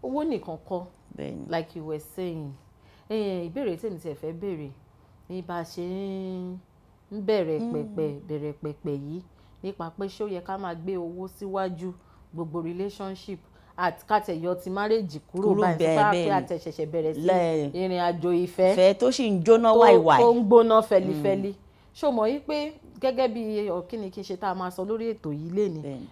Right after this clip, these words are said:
Speaker 1: Eh, ká fi yẹn ṣe example ni. Ọ̀pọ̀lọpọ̀ ọ̀dọ́mọbìnrin
Speaker 2: Mm.
Speaker 1: náà ti lose adé orí wọn.
Speaker 2: Bẹ́ẹ̀ni.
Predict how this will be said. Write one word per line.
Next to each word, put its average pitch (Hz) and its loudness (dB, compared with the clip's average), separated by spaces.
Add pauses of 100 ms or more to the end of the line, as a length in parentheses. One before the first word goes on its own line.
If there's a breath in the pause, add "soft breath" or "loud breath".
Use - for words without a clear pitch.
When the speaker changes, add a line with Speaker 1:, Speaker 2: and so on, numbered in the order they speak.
(120)
Speaker 1:
Eh, 170 -4
ká 226 -2
fi 226 -10
yẹn 175 -6
ṣe 170 -8
example 175 -6
ni. 160 -10 (340 soft breath)
Ọ̀pọ̀lọpọ̀ 214 -4 (200)
ọ̀dọ́mọbìnrin 185 -2 (180)
Speaker 2:
Mm. 147 -8
Speaker 1:
náà 254 4
ti 233 -2
lose 220 4 (320)
adé 190 4
orí 220 8
wọn. 208 2
Speaker 2:
Bẹ́ẹ̀ni. 160 8